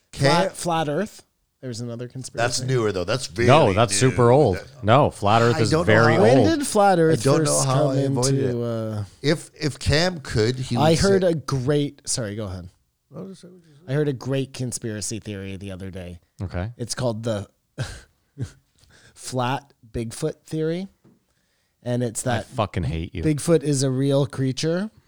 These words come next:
Speaker 2: but when it turns sideways, it's like a piece of paper. <laughs> That's why you can never see it. Flat Bigfoot.
Speaker 3: That's the fucking dumbest shit I've ever heard.
Speaker 2: Of course, it was a joke. Um,
Speaker 3: Flat Bigfoot.
Speaker 2: what was I looking up, though?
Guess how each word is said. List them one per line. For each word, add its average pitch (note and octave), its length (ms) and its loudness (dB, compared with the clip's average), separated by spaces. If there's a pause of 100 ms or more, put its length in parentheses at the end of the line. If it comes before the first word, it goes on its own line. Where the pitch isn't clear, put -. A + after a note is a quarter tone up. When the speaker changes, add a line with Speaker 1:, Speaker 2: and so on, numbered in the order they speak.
(360)
Speaker 2:
but C3 120 -2
when B2 120 0
it A#2 120 -4
turns A#2+ 300 -2
sideways, B2+ 600 -6
it's F#2+ 160 -8
like A#2 140 -14
a G#2+ 60 -12
piece B2 240 -8
of - 80 -16
paper. - 520 -2
<laughs> A#4 60 0 (160)
That's G#3 360 2
why G#3+ 200 6
you A3 100 2
can G3+ 200 -4 (100)
never D#3+ 320 -10
see - 460 -18
it. C3+ 60 -14 (760)
Flat E3 260 -8 (140)
Bigfoot. D#3+ 680 -8
Speaker 3:
That's - 120 -10
the - 120 -10
fucking E2+ 420 -6
dumbest E2 440 -6
shit E2+ 240 -8
I've D#2+ 240 -6
ever E2 220 -8
heard. D2+ 120 -6
Speaker 2:
Of C3 120 -4
course, D3 400 -6
it A2 60 -8
was A2 160 -10
a A#2+ 80 -10
joke. A#2+ 360 -12 (720)
Um, A#2+ 180 -2
Speaker 3:
Flat D#3 440 2
Bigfoot. C#3 560 0
Speaker 2:
what F3 120 6
was G#3+ 160 4
I G#3+ 100 4
looking F3+ 340 -2
up, E3 180 -8
though? F#3+ 240 -10